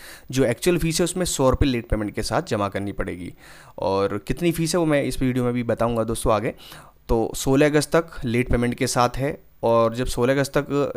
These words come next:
अ, एडमिशन हो जाएंगे, तो उसके बाद उनका जो डाटा है स्कूल के माध्यम से ऑनलाइन बीस अगस्त तक कराया जाता है। तो इसलिए सो-, तो इस तरीके से दोस्तों, पाँच अगस्त तक आपकी without late payment है, और उसके बाद में यदि आप एडमिशन लेते हैं, तो वो जो लेट पेमेंट के साथ आपको फीस पे करनी पड़ेगी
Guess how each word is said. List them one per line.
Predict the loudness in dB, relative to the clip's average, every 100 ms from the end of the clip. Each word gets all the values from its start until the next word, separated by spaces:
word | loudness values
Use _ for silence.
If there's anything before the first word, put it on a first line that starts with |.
| 2 4 2
अ, | 0
एडमिशन | 0 -2 -2 -2
हो | 0 0
जाएंगे, | 0 0 -2
तो | -2
उसके | -4 -2 0 2
बाद | 4 2 -2
उनका | -6 -2 0
जो | 0
डाटा | -2 0 0
है | 0 -4 -6 -10 -6
स्कूल | -4 0
के | 0 2
माध्यम | 0 0 -4
से | -2
ऑनलाइन | -2 0 -2 -4
बीस | -4 -4
अगस्त | -6 -6
तक | -6
कराया | -2 -2
जाता | -2 -6 -6
है। | -8 -8 -20 -20 -18 -6
तो | -6
इसलिए | -4 -2 0 0
सो-, | -4 -4
तो | 0
इस | 2
तरीके | 2 2 0
से | 0
दोस्तों, | -2 -2
पाँच | 0 2 4 2
अगस्त | 0 0 0 -2
तक | -4 -2
आपकी | -4 -4 -6 -4
without | -4 -4 -4
late | -2 -2 2
payment | 2 4 4
है, | 2 0 -12 -20 -4
और | 0
उसके | 0 0
बाद | 4 6
में | 6 2
यदि | 4
आप | 4 4
एडमिशन | 2 0 0
लेते | 0 0 -2
हैं, | -4
तो | -2
वो | -2 0 2
जो | 2
लेट | 2 0 0
पेमेंट | 0 -2
के | -4
साथ | -4 -4
आपको | -4 -4 -4
फीस | -2 -4
पे | -2 -4
करनी | -2 -4
पड़ेगी | -6 -6 -6 -6